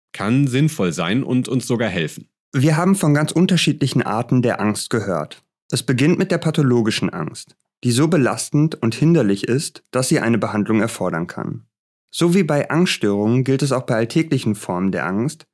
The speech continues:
Speaker 2: genauer hinzuhören, für was die Angst steht.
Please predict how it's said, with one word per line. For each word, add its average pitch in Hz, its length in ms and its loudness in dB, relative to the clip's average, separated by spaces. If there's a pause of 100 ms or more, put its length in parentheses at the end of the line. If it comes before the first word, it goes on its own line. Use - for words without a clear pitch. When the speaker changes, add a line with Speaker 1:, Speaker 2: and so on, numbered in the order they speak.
Speaker 2:
genauer 120 360 0
hinzuhören, 117 840 -2 (140)
für 107 160 -6
was 107 160 -4
die - 140 -2
Angst 104 220 -2
steht. - 460 -10